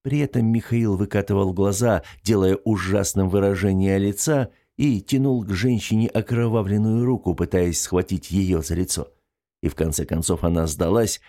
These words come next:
трясясь в страхе перед этим человеком и от того, что сюда в любой момент могут нагрянуть легавые.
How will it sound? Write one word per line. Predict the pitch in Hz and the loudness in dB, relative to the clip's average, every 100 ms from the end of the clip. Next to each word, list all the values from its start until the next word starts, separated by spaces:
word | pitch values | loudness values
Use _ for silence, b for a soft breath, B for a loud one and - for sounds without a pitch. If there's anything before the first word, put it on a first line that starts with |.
| b | b
трясясь | - 143 107 104 92 | -4 -4 0 -2 -2
в | - | -8
страхе | - 117 110 98 87 | -4 0 0 -2 -2
перед | 104 101 | 0 0
этим | 98 101 | 0 0
человеком | 92 110 110 127 120 110 | 0 0 2 2 2 2
и | 107 | 0
от | 107 | -2
того, | - 104 139 | 0 0 0
что | 131 107 | 0 -2
сюда | 104 117 117 131 | -2 -2 0 0
в | |
любой | 104 117 135 123 | 0 0 0 0
момент | 107 131 123 104 | 0 0 0 0
могут | 113 120 110 104 | 0 0 -2 -4
нагрянуть | 98 101 101 104 90 - - | -2 -2 0 0 -2 -4 -6
легавые. | 92 85 80 69 76 65 | -4 -2 -2 -4 -6 -10